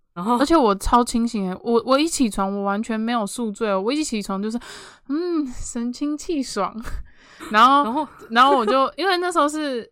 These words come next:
Speaker 2: 你们可能都醒，有一些人可能有醒，但大部分人是还没醒，然后我就自己醒来了，跑去上厕所，然后我就有点想大便，我就坐在厕所的马桶上面就开始滑手机，滑到大家的限时动态，我，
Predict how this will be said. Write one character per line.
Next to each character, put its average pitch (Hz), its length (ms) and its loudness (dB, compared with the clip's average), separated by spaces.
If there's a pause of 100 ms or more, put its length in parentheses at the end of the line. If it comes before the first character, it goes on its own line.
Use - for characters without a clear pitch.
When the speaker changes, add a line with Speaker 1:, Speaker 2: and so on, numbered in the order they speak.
(180)
Speaker 2:
你 247 140 -2
们 247 100 2
可 262 100 -2
能 202 140 -4
都 220 140 0
醒， - 260 -6
有 220 240 0
一 - 20 2
些 269 140 -2
人 233 160 -2
可 208 120 -8
能 180 100 -10
有 175 220 -8
醒， - 440 -12 (520)
但 285 160 -4
大 277 120 4
部 254 80 0
分 262 140 -4
人 202 80 -6
是 208 60 -6
还 214 100 -6
没 190 160 -6
醒， 185 240 -10
然 185 100 -6
后 202 80 -4
我 196 80 -6
就 196 260 -8
自 208 140 -10
己 208 80 -4
醒 190 220 -10
来 175 160 -10
了， 180 80 -10
跑 185 160 -8
去 196 140 -10
上 190 200 -8
厕 185 220 -10
所， - 180 -18 (340)
然 220 140 0
后 269 140 2
我 226 80 -4
就 240 240 -4 (160)
有 214 160 -4
点 220 140 -4
想 196 200 -8
大 196 160 -8
便， 196 160 -8
我 185 60 -8
就 196 100 -8
坐 196 200 -8
在 196 160 -6
厕 202 260 -10
所 - 300 -14
的 208 80 -10
马 196 180 -6
桶 190 140 -10
上 196 120 -10
面 190 220 -10
就 220 120 -16
开 - 140 -10
始 190 140 -10
滑 170 240 -14
手 - 240 -16
机， 196 180 -18 (360)
滑 185 280 -8
到 208 140 0
大 208 180 -2
家 196 220 -4
的 185 180 -6
限 190 220 -6
时 185 160 -10
动 185 240 -6
态， 185 180 -8 (380)
我， 196 140 -6